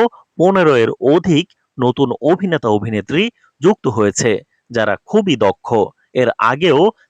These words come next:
বিভিন্ন সিরিজে তারা কাজ করেছেন। আগামী দুই অক্টোবর কুরুলুস ওসমান সিজন সিক্স-এর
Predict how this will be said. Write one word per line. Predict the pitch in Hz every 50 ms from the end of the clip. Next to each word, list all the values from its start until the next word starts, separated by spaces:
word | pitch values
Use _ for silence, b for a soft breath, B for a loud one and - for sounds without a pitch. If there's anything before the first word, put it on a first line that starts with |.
| _ -
বিভিন্ন | 139 175 185 214 220 202 175 151
সিরিজে | 131 - - 113 110 101 104 147 190 233 240 _ _ _ _ -
তারা | 117 104 98 98
কাজ | - - 156 175 190 - -
করেছেন। | - 139 113 107 101 - - - 107 101 92 - _ _ _ _ _
আগামী | - - 117 110 123 117 117 110 107
দুই | 107 113 160 214 214 175 131
অক্টোবর | 110 - _ - 113 104 127 156 196 240 240 b b b b b _
কুরুলুস | - 185 202 226 233 233 220 - 220
ওসমান | 185 - - 156 139
সিজন | - - 135 123 123 113
সিক্স-এর | 113 - 208 208 - - - 156 165